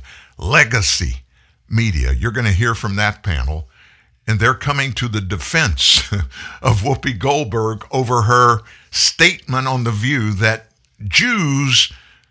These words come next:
you know, six million Jews that were slaughtered by Adolf Hitler during World War Two, Jews were killed and slaughtered,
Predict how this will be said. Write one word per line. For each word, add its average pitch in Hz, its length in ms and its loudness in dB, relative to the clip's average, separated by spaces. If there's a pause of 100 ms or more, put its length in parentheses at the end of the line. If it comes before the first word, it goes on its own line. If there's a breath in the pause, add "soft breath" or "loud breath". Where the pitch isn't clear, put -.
(140 soft breath)
you 226 80 4
know, 170 200 6
six - 380 2
million 170 360 0
Jews 151 300 0
that 131 140 -2
were 127 160 -2
slaughtered 151 640 2
by 117 360 4 (120)
Adolf 147 400 2
Hitler 139 340 -4
during 117 360 -2
World 113 320 0
War 104 160 -2
Two, 101 320 -2 (560 loud breath)
Jews 147 840 2 (1300)
were 135 140 0
killed 156 400 4
and 135 160 2
slaughtered, 117 520 2